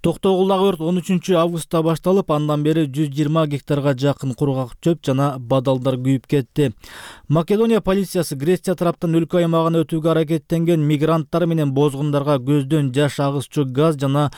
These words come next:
шоо окумдуу граната колдонду. Кечээ өлкө Грециядан Евро биримдиктин башка мамлекеттерине өтүү үчүн Македонияга кирүүгө умтулган мигранттардын жолун тороо максатында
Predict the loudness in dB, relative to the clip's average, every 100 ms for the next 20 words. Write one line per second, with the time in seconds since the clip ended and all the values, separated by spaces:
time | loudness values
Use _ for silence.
0 | -12 -20 -4 2 2 2 0 0 0 2
1 | 0 0 0 0 0 0 0 -2 -6 -6
2 | -4 -4 0 0 0 0 -2 0 -2 -2
3 | -2 0 2 0 0 0 -2 -2 -2 0
4 | -2 0 0 0 0 -2 -4 -2 0 2
5 | 0 2 0 0 0 0 -2 -14 -16 -4
6 | -2 0 2 2 2 0 0 0 0 0
7 | -2 -2 0 0 0 0 0 -2 -2 0
8 | -2 0 0 0 0 0 0 0 -2 -2
9 | -2 0 0